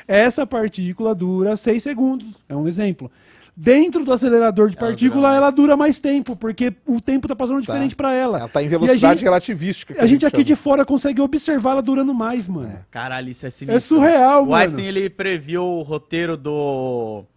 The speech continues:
Speaker 3: Interestelar.
Speaker 2: Interestelar.
Speaker 3: Isso aí. Tanto que é o
Speaker 2: Caralho.
Speaker 3: Kip Thorne que tá
Speaker 1: O
Speaker 3: por
Speaker 1: próprio
Speaker 3: trás.
Speaker 1: Kip Thorne,
Speaker 3: É.
Speaker 1: né?
Speaker 2: Cara, o cara virou roteiro. Mano, isso que, o cara
Speaker 3: É.
Speaker 2: tem um
Speaker 1: Consultoria
Speaker 2: Nobel.
Speaker 1: pra cultura
Speaker 3: Consultoria.
Speaker 1: pop,
Speaker 3: Ele
Speaker 2: Olha
Speaker 3: tem
Speaker 2: isso,
Speaker 3: um
Speaker 2: que
Speaker 3: livro,
Speaker 2: foda.
Speaker 3: um livro muito legal que chama A Ciência por Trás de Interestelar, escrito por ele.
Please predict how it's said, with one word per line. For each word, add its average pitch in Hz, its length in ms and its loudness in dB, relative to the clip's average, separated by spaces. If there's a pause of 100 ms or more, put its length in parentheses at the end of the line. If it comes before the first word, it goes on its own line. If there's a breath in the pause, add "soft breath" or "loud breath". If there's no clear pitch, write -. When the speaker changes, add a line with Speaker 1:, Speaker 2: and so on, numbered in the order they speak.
(220)
Speaker 3:
Interestelar. 147 560 -2
Speaker 2:
Interestelar. 208 580 -4
Speaker 3:
Isso - 140 -14
aí. 254 180 -10 (300)
Tanto 185 200 4
que 175 80 -4
é - 20 4
o 196 40 2
Speaker 2:
Caralho. 185 200 -4
Speaker 3:
Kip - 120 -10
Thorne 240 280 2
que - 60 -18
tá - 80 0
Speaker 1:
O 220 60 0
Speaker 3:
por 185 80 -4
Speaker 1:
próprio 214 180 4
Speaker 3:
trás. 247 220 4
Speaker 1:
Kip - 100 -16
Thorne, 247 260 -4
Speaker 3:
É. - 20 -4
Speaker 1:
né? 139 140 -2
Speaker 2:
Cara, 247 440 0
o - 40 -12
cara 269 240 -2
virou 254 220 -2
roteiro. 247 480 0 (160 soft breath)
Mano, 247 220 -4
isso 226 100 -10
que, 240 100 -4
o 214 60 -8
cara 208 240 -6
Speaker 3:
É. 208 40 -12
Speaker 2:
tem 220 120 -8
um 226 40 -2
Speaker 1:
Consultoria 208 500 2
Speaker 2:
Nobel. 285 200 4
Speaker 1:
pra 311 160 -4
cultura 311 280 -4
Speaker 3:
Consultoria. 330 380 2
Speaker 1:
pop, 180 100 4
Speaker 3:
Ele 202 80 4
Speaker 2:
Olha - 40 0
Speaker 3:
tem 262 140 4
Speaker 2:
isso, 269 80 -2
Speaker 3:
um 233 100 -2
Speaker 2:
que 220 60 -2
Speaker 3:
livro, 247 240 0
Speaker 2:
foda. 160 200 -2
Speaker 3:
um - 20 -4
livro 233 240 -2
muito 233 480 -6
legal 233 340 0
que - 80 -18
chama 180 380 -4
A 170 100 -6
Ciência 196 500 -8
por - 160 -12
Trás 208 300 -4
de 233 80 -8
Interestelar, 202 540 -6
escrito 175 340 -12
por 226 160 -6
ele. 190 240 0